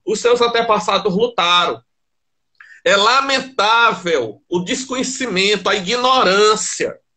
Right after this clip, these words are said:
né? E eu costumo dizer, e até insanidade,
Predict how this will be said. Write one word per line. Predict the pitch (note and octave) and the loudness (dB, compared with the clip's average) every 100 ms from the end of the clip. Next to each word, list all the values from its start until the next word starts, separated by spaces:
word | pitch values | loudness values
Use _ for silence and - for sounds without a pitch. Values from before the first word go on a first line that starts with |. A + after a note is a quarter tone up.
| _ _ - | _ _ -8
né? | D3+ G3+ - - - - | -4 -4 -8 -20 -14 0
E | |
eu | G#3+ B3+ B3 - | 2 2 0 -6
costumo | - B3 B3 C4 | -4 -4 -4 -6
dizer, | G3+ G3+ F#3 B3 A#3 - - | -4 -4 0 0 0 -2 -4
e | G#3+ | 0
até | A#3+ A#3+ A#3+ C4+ | 0 0 0 0
insanidade, | C#4+ - - C#4+ C#4+ G3+ G3+ A#3 B3+ A#3 - - - | -2 -4 -2 -2 -2 -4 0 0 0 -2 -4 -12 -14